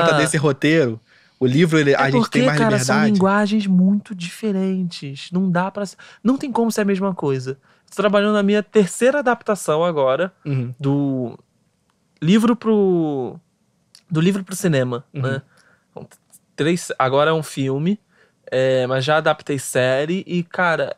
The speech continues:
Speaker 2: é muito sofrível, porque você fica naquela assim, "Putz, eu quero, eu quero que os fãs do livro se sintam"
Speaker 1: Abraçados de
Speaker 2: "Putz,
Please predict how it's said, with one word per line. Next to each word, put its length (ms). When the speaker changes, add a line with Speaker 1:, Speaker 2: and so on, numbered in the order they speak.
Speaker 2:
é 80
muito 300
sofrível, 680
porque 460
você 280
fica 260
naquela 380
assim, 360
"Putz, 460
eu 120
quero, 1000
eu 80
quero 260
que 100
os 100
fãs 360
do 120
livro 460
se 180
sintam" 1120
Speaker 1:
Abraçados 800
de 80
Speaker 2:
"Putz, 20